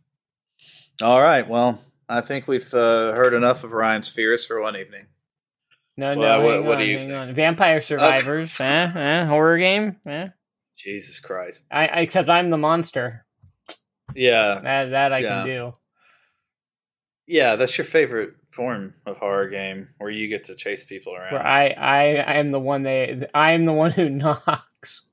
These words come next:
Speaker 1: You're the one that has all the agency. That's the,
Speaker 2: Yeah.
Speaker 1: the number one Ryan Scott horror <laughs> game.
Speaker 2: I'm the dungeon master.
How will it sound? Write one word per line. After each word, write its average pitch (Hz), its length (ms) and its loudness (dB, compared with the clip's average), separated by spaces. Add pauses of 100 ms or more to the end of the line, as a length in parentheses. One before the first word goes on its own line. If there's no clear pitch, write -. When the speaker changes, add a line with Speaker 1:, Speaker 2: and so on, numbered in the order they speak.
(440)
Speaker 1:
You're 143 240 2
the 135 100 4
one 131 140 6
that 123 80 4
has 120 180 2
all 120 120 4
the 110 140 2
agency. 104 640 -2 (160)
That's 107 280 -14
the, 101 280 -6 (220)
Speaker 2:
Yeah. 127 200 2
Speaker 1:
the 127 40 2
number 131 280 4
one 113 420 2 (580)
Ryan 110 340 0
Scott 104 460 0
horror 104 300 -2
<laughs> - 20 -14
game. - 360 -6
Speaker 2:
I'm 156 300 4
the 139 120 -6
dungeon 139 520 -4
master. 139 720 -6